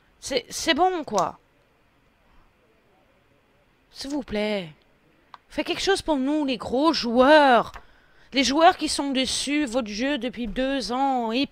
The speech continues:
même voire plus. S'il vous plaît, parce que c'est long.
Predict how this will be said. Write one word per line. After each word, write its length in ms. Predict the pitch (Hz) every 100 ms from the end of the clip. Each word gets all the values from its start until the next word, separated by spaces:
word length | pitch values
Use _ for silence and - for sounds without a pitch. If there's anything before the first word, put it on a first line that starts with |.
| _
même 220 | 247 269
voire 280 | 254 277 - _
plus. 1040 | - 202 220 254 247 240 226 202 - - - - - _ _ _ _ _ _ _ _ _ _ -
S'il 280 | - 320 370
vous 200 | 294 262
plaît, 160 | 311
parce 140 | 311 -
que 100 | 285 - - - - - - - - - _ - - - - - - - - - - - _ _ _ _ _ _ _ _ _ _ _ _ _ _
c'est 240 | - 262 285
long. 500 | 294 330 339 240